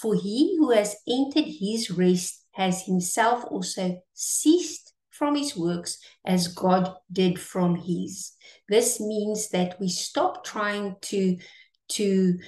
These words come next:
serve God by our own works, and we, we, um, believe in the Lord Jesus Christ, and we trust in the work that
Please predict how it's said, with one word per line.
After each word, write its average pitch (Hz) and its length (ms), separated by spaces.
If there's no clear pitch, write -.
serve - 580
God 180 380
by 175 380
our 185 380
own 311 340
works, - 580
and 185 320
we, 185 400
we, 190 560
um, 180 460
believe 202 800
in 214 140
the 196 120
Lord 180 280
Jesus 185 500
Christ, - 760
and 190 340
we 185 260
trust - 680
in 196 220
the 190 100
work 185 420
that 180 220